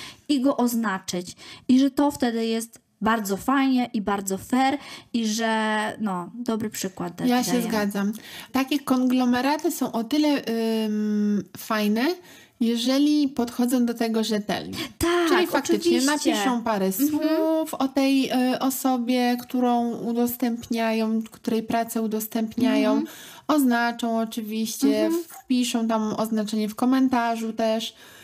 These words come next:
Speaker 2: I to jest super. Bo wtedy faktycznie, ym, taka osoba może dotrzeć do nowych osób przez to,
Speaker 1: Tak.
Speaker 2: że to jest konto gromadzące fanów jakiegoś klimatu, jakiegoś
Speaker 1: Mhm.
Speaker 2: rodzaju twórczości.
Speaker 1: Dokładnie.
Speaker 2: Super. Ale jeżeli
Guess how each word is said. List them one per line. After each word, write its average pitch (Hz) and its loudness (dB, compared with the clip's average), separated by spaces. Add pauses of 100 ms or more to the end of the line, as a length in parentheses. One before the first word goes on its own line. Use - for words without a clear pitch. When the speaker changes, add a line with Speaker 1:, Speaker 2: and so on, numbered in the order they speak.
(160)
Speaker 2:
I 277 -4
to 330 2
jest 403 -2
super. 202 0 (1000)
Bo 240 2
wtedy 302 2
faktycznie, 262 -2 (200)
ym, 214 0 (100)
taka 254 0
osoba 247 0
może 247 2
dotrzeć 240 0
do 220 0
nowych 220 -2
osób 202 -4
przez 233 0
to, 220 -2
Speaker 1:
Tak. 214 0
Speaker 2:
że 220 0 (360)
to 285 2
jest 269 0
konto 269 2
gromadzące 233 0
fanów 226 -4
jakiegoś 214 -2
klimatu, 226 -2
jakiegoś 208 -2
Speaker 1:
Mhm. 233 2
Speaker 2:
rodzaju 190 2
twórczości. 269 0
Speaker 1:
Dokładnie. 208 -2
Speaker 2:
Super. 202 -2
Ale 254 2
jeżeli 262 0